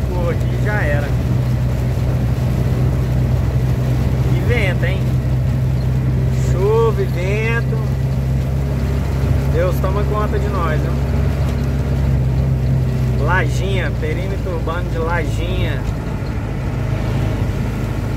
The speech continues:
É,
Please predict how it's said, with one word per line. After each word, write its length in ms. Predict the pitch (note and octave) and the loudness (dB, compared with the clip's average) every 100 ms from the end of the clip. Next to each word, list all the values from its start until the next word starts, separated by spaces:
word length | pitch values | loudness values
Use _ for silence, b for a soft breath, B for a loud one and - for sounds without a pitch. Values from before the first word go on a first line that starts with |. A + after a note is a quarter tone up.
| - - - - - - - - - - - - - - - - - - - - - - - - - - - | -2 -2 -2 -2 -2 -2 -2 -2 -2 -2 -2 -2 0 -2 -2 -2 -2 -2 -2 -2 -2 -2 0 0 -2 -2 -2
É, 800 | A#2 B2 C3 C#3 D3+ D#3+ F3 | -2 -2 0 0 0 -2 -2